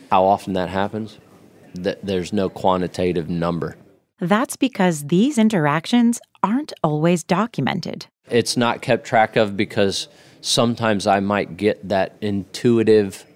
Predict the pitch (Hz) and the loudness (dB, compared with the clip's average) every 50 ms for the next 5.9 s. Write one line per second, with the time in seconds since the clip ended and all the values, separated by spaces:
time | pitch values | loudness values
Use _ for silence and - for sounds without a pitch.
0 | _ - - - - - - - 127 120 131 - - - - _ - - - - | _ -12 -8 -6 -6 -6 -4 -2 0 0 0 -2 -4 -12 -20 _ -20 -20 -20 -20
1 | - - - 110 101 98 101 95 - 123 110 - 139 156 151 131 98 87 85 80 | -20 -14 -10 -6 -4 -4 -4 -4 -4 -6 -6 -6 -6 -6 -4 -2 -2 -2 -2 -4
2 | 80 - - - _ _ _ _ _ _ _ _ - 92 98 95 95 98 95 95 | -6 -10 -12 -14 _ _ _ _ _ _ _ _ -6 -2 0 0 2 2 2 0
3 | 95 98 - - - - - _ _ - - - _ - - - - 87 87 87 | -2 -4 -8 -12 -18 -20 -20 _ _ -20 -20 -20 _ -20 -14 -8 -6 -4 -4 -2
4 | 92 98 110 135 139 - - - - - - 95 92 87 - - - 95 95 113 | 0 0 0 0 -2 -4 -14 -20 -18 -12 -10 -8 -8 -8 -8 -10 -8 -6 -4 -4
5 | 117 117 104 - 117 117 117 110 113 113 110 98 - - 71 58 - | -4 -6 -8 -8 -8 -8 -6 -6 -6 -4 -6 -6 -8 -8 -12 -12 -14